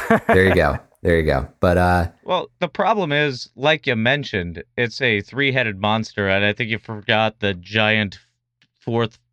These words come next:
Speaker 3: fucking head, Rob Gronkowski, who has soaked up four touchdowns in the first two weeks. Like, he's a very hard dude to ignore, and in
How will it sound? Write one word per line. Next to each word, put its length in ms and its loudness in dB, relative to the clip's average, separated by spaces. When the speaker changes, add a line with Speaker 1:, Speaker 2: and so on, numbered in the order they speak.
Speaker 3:
fucking 340 -2
head, 440 -2
Rob 300 0
Gronkowski, 920 -4
who 100 0
has 180 0
soaked 360 -2
up 160 0
four 300 -2
touchdowns 640 -2
in 60 -14
the 80 -6
first 360 -8
two 160 -6
weeks. 480 -6
Like, 300 0
he's 300 -4
a 140 2
very 460 0
hard 480 -2
dude 320 -2
to 140 -6
ignore, 800 -2
and 460 -2
in 180 -6